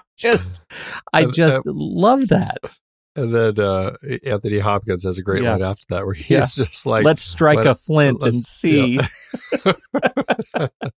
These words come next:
Speaker 1: <laughs> I, I love it. Uh,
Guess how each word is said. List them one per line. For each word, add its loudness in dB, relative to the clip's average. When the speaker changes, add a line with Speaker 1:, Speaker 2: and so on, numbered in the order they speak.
Speaker 1:
<laughs> -8
I, 2
I 4
love 4
it. 2
Uh, 4